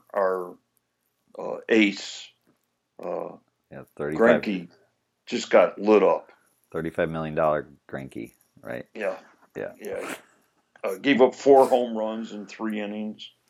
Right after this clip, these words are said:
Speaker 2: Yeah.
Speaker 1: Uh, pitched about, uh, two home runs more than he should have. Uh, 'cause I'd have been out there, I'd have yanked him.
Speaker 2: Yep.
Speaker 1: You know, sorry,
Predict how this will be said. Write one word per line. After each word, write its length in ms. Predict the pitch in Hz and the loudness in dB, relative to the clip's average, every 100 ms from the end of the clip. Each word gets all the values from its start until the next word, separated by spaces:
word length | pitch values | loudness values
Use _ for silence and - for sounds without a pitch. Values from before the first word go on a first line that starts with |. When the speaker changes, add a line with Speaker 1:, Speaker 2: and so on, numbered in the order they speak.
| _ - - - _ _ _ _ | _ -20 -18 -18 _ _ _ _
Speaker 2:
Yeah. 120 | 135 | -8
Speaker 1:
Uh, 280 | - 139 143 - _ - | -4 -4 -6 -14 _ 0
pitched 340 | 135 131 - | 2 2 -4
about, 420 | 120 117 117 113 _ _ | 4 6 6 4 _ _
uh, 120 | - 98 - | -8 -8 -8
two 220 | - 135 | -6 -2
home 320 | 135 123 120 | 0 0 0
runs 260 | 113 113 110 | -4 -4 -4
more 240 | 110 113 | -2 -2
than 140 | 110 | -4
he 80 | 98 | -10
should 320 | 98 - 113 | -8 -2 0
have. 380 | 110 113 113 113 _ _ _ _ _ _ _ - - _ _ _ _ _ _ _ _ - - | 2 0 -2 -12 _ _ _ _ _ _ _ -20 -20 _ _ _ _ _ _ _ _ -18 -8
Uh, 180 | 104 | -8
'cause 220 | 101 110 110 | -6 -2 4
I'd 140 | 127 | 4
have 80 | 117 | 4
been 120 | 110 | 4
out 180 | 107 104 | 4 2
there, 160 | 98 | -2
I'd 160 | 92 110 | -2 -2
have 80 | 95 | -4
yanked 300 | 104 101 - | -6 -8 -10
him. 120 | 82 _ _ _ _ | -16 _ _ _ _
Speaker 2:
Yep. 200 | 151 135 | -4 -4
Speaker 1:
You 60 | 80 | -6
know, 140 | 85 _ _ | -18 _ _
sorry, 320 | - 117 127 | 0 2 2